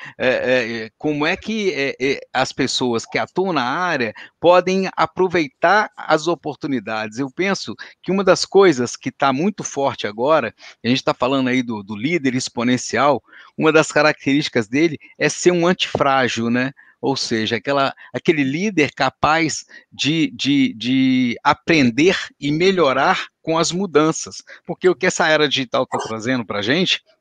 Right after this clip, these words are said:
são mudanças constantes. E a gente precisa aprender a amar essas mudanças, a-, precisa aprender a aproveitar essas mudanças. Por isso que,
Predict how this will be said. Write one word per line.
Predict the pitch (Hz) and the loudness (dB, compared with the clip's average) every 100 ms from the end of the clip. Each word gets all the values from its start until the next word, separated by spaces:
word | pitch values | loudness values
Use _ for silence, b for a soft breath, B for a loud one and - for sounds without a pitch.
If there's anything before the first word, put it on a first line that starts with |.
| _ _ - - - - B B | _ _ -20 -20 -20 -18 B B
são | - 214 | 0 2
mudanças | 208 190 170 190 202 - | 2 4 4 6 4 2
constantes. | - 196 - 151 151 - - B | 2 0 2 0 0 -2 -14 B
E | 185 | 0
a | |
gente | 170 208 - | 2 2 -2
precisa | 190 - 208 208 | -6 -4 0 2
aprender | - 214 196 147 131 185 196 - | 2 2 2 2 4 6 4 2
a | 180 | -2
amar | 202 175 180 247 - | 0 2 2 2 2
essas | 143 - 123 110 | 0 0 -4 -4
mudanças, | 107 98 95 92 - - - b b b b b | -8 -6 -8 -8 -14 -18 -20 b b b b b
a-, | 135 | -10
precisa | - 160 - 233 185 | -4 -4 0 2 2
aprender | - 143 127 131 208 - | 2 2 2 4 4 4
a | 185 | -2
aproveitar | 180 202 214 226 202 _ - 254 269 | 0 0 4 4 4 _ 0 2 2
essas | 139 - 113 117 | 0 0 -4 -4
mudanças. | 107 95 101 90 - - - _ B B 98 | -8 -6 -8 -10 -14 -20 -20 _ B B -10
Por | - 214 | -2 2
isso | 262 226 | 2 0
que, | - 262 226 170 | 0 2 4 2